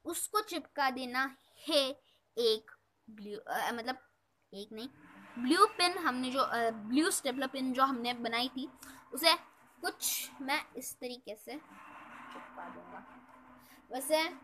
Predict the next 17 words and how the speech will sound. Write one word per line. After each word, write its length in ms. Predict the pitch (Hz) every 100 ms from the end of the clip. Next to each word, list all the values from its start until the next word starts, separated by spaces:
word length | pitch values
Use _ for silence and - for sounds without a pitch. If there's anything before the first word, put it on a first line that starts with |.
| - - - - -
अगर 240 | - 302 330
आपको 340 | 330 330 359
कुछ 200 | 339 339 -
adhesive 480 | 247 277 302 339 294
use 400 | 240 262 285 -
करना 280 | 269 254
है 160 | 262 294
तो 100 | 277
आप 200 | 247 247
कर 160 | 254 254
सकते 320 | 302 247 -
हैं, 160 | 226 294 _ - - _ _
क्योंकि 480 | 226 247 - 240 240
मतलब 420 | 233 233 247 254 _ 262 _ _ _ _ _ -
बहुत 220 | 247 277
बार 180 | 254 269
निकल, 420 | 262 226 - 254